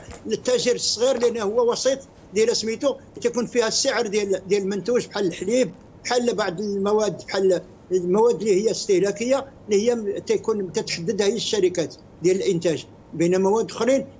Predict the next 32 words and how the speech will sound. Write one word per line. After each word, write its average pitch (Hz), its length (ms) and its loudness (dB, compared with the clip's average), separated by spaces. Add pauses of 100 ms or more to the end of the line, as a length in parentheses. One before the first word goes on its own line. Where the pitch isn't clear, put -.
(100)
بحال 185 200 0
هادشي 196 260 -2
ديال، 180 420 0
ديال، 175 320 0
ديال 175 180 2
الخضروات 196 840 0
وديال 185 220 2
الأسماك 196 460 -4
وكل 202 220 -4
شيء 285 240 -2 (260)
تيخضعوا 254 360 0
للعرض 254 260 0
والطلب 240 380 -2
في - 60 -12
السوق - 360 -4
ديال، 180 340 0 (100)
ديال 175 180 0
الجملة، 196 540 0 (220)
وهنا 196 260 0
فين 269 200 -2
تتولي 202 440 2
المضاربات 196 680 0 (260)
وتتولي 220 540 0
لأن 220 280 0
تيبدا 196 500 0 (240)
تولي 214 260 2
العرض 202 380 0
قليل 247 460 0 (260)
باش 220 180 0
يكون 233 220 -4
الطلب 196 420 0
كثير. 151 340 -2